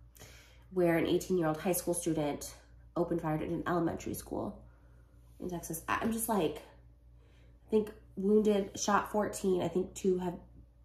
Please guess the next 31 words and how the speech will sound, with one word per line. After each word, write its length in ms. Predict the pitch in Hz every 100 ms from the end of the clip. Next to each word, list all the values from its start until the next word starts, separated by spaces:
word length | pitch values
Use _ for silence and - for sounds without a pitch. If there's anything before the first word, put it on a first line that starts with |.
| 175
died, 360 | 165 151 151
maybe 280 | 175 175 185
more 260 | 165 147 143
by 200 | 147 147
now. 260 | 143 - -
I 100 | 151
don't 140 | 147
know. 120 | 139
I 120 | 143
haven't, 380 | 147 151 151 147 - - - - -
this 100 | 185
is 100 | 170
all 140 | 147 156
happening 400 | 156 156 151 147
now, 380 | 156 151 143 -
and 200 | 165 160
I'm 220 | 160 160
just 280 | 175 175 -
devastated, 800 | 175 294 294 - 208 - - 190 - - - - 190 -
um, 480 | 175 165 196 156 160
my 100 | 180
husband 400 | 180 175 180 175
sent 180 | 185 170
me 140 | 180
a 40 |
text 400 | 175 180 240 -
and 80 | 165
was 100 | 165
like, 160 | 165 160
"This 180 | 165 -
is, 200 | 156